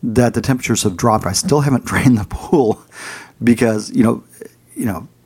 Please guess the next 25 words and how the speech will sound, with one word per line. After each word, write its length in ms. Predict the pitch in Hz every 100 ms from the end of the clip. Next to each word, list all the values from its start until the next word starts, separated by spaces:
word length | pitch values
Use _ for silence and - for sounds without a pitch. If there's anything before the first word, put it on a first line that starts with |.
| _ -
thank 180 | 131
God 260 | 120 120 120
for, 220 | 101 95 -
you 80 |
know, 100 | 104
things 220 | 101 117 101
like 180 | 104
dry 280 | 101 117 110
suits 360 | 110 - 101 -
and 80 | 98
seven 300 | 117 104 101
mil 140 | 90
suits. 440 | - 92 82 - - - _ -
And 100 | 156
yeah, 180 | 143 139
it 60 | 139
takes 200 | 131 -
a 40 |
little 140 | 113
more 180 | 113 117
effort 280 | 117 - 113
to 80 | 104
get 160 | 107
into, 320 | 110 107 98 95 -
but 360 | 175 117 101